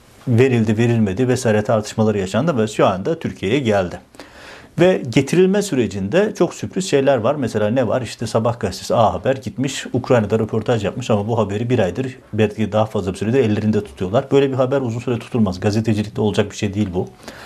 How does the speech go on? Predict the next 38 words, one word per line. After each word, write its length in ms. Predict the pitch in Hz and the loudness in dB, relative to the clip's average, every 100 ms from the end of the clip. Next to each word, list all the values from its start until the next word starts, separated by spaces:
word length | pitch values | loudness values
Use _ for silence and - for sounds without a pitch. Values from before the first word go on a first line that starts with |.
| - - - - | -16 -14 -14 0
Ama 340 | 185 143 160 - - | 2 4 2 -2 2
yaptılar. 460 | 185 151 110 90 95 | 4 4 2 0 2
Bu 60 | |
da 80 | 185 | 2
şunu 200 | 185 175 | 2 0
gösteriyor. 480 | 127 92 110 156 196 180 | 0 -2 0 2 2 -2
İktidarın 440 | - 110 107 185 | -6 0 2 2
bir 100 | 175 | 2
planı 280 | 110 113 101 | 2 0 0
var, 160 | 85 | 0
bir 100 | 123 | -2
oyun 220 | 131 123 127 | 0 0 -2
planı 280 | - 85 | -4 -6
var. 200 | - - - - - - - - - | -6 -10 -14 -16 -16 -16 -20 -10 4
Ve 240 | 135 131 131 | 4 4 4
Erdoğan'dan 680 | 143 139 147 147 151 151 139 | 2 4 4 4 4 2 2
başlamak 480 | 117 - 131 135 127 | -2 -2 -2 -2 -4
üzere 380 | 95 98 147 139 | -4 -2 -2 -2
bütün, 360 | 131 156 139 107 | -4 -4 -4 -2
e, 200 | 104 104 | 0 0
iktidar 400 | 113 - 135 127 | -2 2 2 2
sözcüleri 540 | - 101 95 113 170 | 0 -4 -2 -2 0
aynı 260 | 165 160 113 | 0 0 0
cümleleri 480 | 110 104 101 98 | 2 2 2 0
kullanıyor. 420 | - 90 85 85 85 - - - | -2 -6 -6 -8 -12 -16 -6 0
Bu 100 | 147 | 2
da 120 | 123 | 2
medya 320 | 131 143 113 | 2 0 0
okuması 360 | 110 110 104 110 | 0 0 -2 -2
yapan 200 | 101 123 | 0 2
herkes 400 | 127 117 104 110 | 2 2 0 2
bilir 240 | 156 135 | 2 2
ki 200 | - 147 | 0 -2
bu 140 | 156 131 | 0 0
bir 60 | |
operasyonun 540 | - 131 120 107 165 151 | 0 0 0 -2 -2 0
ayak 240 | 113 107 | 0 0
izidir. 360 | 85 80 - | -6 -8 -12